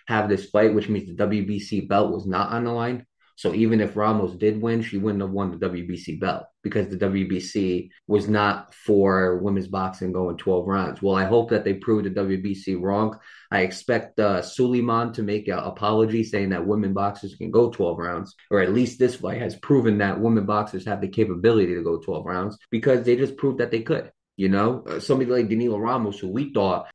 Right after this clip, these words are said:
was gonna get clipped on the chin and get knocked out,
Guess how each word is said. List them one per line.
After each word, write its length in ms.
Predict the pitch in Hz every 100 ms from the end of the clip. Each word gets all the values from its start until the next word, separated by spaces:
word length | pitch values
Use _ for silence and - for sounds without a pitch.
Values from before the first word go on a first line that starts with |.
| -
was 100 | 107
gonna 160 | 110
get 220 | 95 90 -
clipped 240 | 131 -
on 80 | 123
the 80 | 117
chin 280 | - 127
and 160 | 110 98
get 160 | 104 104
knocked 360 | 110 104 -
out, 300 | 110 92 -